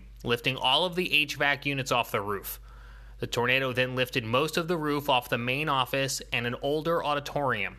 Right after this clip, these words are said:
where it collapsed the exterior wall along a portion of the west side of the building. The tornado then moved into the parking lot on the northeast side of the building, where it moved four school buses and resulted in broken windows and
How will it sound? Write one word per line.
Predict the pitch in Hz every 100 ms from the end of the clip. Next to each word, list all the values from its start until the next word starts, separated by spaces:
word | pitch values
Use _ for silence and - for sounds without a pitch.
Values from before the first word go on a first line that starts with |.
| - - - - - -
where | 113 113
it |
collapsed | - 135 127 139 -
the | 127
exterior | 113 - 147 139 117
wall | 127 143 117
along | 110 120
a | 120
portion | - 147 147
of | 160
the | 147
west | 147 139
side | 151
of | 143
the | 139
building. | 160 156 113 - - - - - - -
The | -
tornado | 117 135 135 139 139
then | 131 147
moved | 160 147 139
into | 139 135
the | 120
parking | - 165 160 143
lot | 131 131
on | 139
the | 135
northeast | 131 139 131 139 135
side | 135 127
of | 113
the |
building, | 107 151 170 170 160 - - -
where | 123
it | 131
moved | 131 135 160 156 135 127 131
four | 156 170 175
school | - 170
buses | 139 123 - 135 127
and | 143 139
resulted | 135 151 160 156
in | 131
broken | 135 165 190 208
windows | 190 180 180 160
and | 131